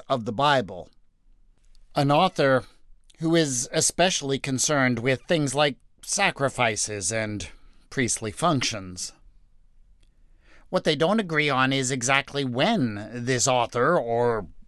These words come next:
group of authors was active, though the consensus these days seems to be that this literature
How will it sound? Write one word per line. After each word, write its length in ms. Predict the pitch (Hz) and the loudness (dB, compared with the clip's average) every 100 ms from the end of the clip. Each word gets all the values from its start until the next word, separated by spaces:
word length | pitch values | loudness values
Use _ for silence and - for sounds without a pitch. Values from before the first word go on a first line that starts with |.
| - - - | -18 -14 -10
group 300 | 117 135 120 | 0 0 2
of 160 | 127 123 | 0 2
authors 720 | 123 117 131 156 175 - - - | 0 0 2 0 0 -4 -8 -8
was 240 | 160 165 | -2 0
active, 600 | 185 170 127 107 92 87 - - - - - _ _ - - - | 2 0 -2 -10 -10 -12 -18 -20 -20 -20 -20 _ _ -20 -18 -2
though 200 | 139 135 | 0 0
the 100 | 127 | 0
consensus 760 | 139 131 - 208 185 170 151 | 0 0 2 0 0 -2 -4
these 360 | - 156 147 131 | -4 -2 -2 0
days 380 | 143 123 127 123 | 2 2 0 0
seems 400 | - 226 226 - | 0 2 0 0
to 100 | 156 | -2
be 200 | 135 131 | 0 2
that 240 | 135 123 | 0 -2
this 280 | 147 131 - - | -2 -2 -4 -4
literature 800 | 143 170 160 123 - 117 113 | -2 -2 -2 -4 -2 -2 -2